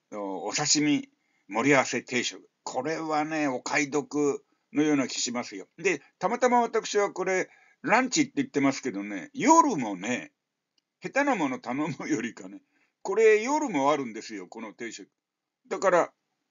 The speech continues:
夜もおつまみ代わりに、え、ご飯の代わりにこれを頼んで、あと、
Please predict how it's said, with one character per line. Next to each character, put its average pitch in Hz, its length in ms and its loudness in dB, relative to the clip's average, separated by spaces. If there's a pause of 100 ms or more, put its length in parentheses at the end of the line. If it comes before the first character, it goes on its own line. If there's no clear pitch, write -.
(520)
夜 285 520 4
も 214 420 4
お 175 80 2
つ 202 160 -8
ま 226 180 0
み 226 200 -2
代 220 240 4
わ 180 220 6
り 127 280 -4
に、 160 420 -4 (460)
え、 143 120 -8
ご 196 180 4
飯 156 420 2 (420)
の 151 220 -4
代 170 140 -2
わ 170 60 4
り 147 60 -6
に 120 100 -8
こ 208 180 2
れ 240 100 2
を 220 140 4
頼 214 420 -2
ん 117 160 -10
で、 135 340 0 (140)
あ 233 120 0
と、 196 360 0